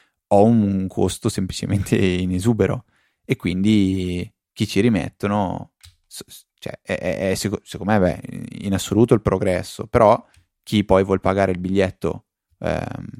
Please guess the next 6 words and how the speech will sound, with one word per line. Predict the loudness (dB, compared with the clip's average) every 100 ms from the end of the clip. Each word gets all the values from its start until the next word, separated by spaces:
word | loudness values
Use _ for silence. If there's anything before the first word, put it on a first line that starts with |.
| -20 _ _ -4
tramite, | -2 -2 -4 -4 -4
tramite, | -6 -8 -8 -10 -10 -12 -12
tramite | -8 0 4
web | 4 4 2 0 0 _ _
ci | -6 -4
rimette. | -4 -8 -8 -10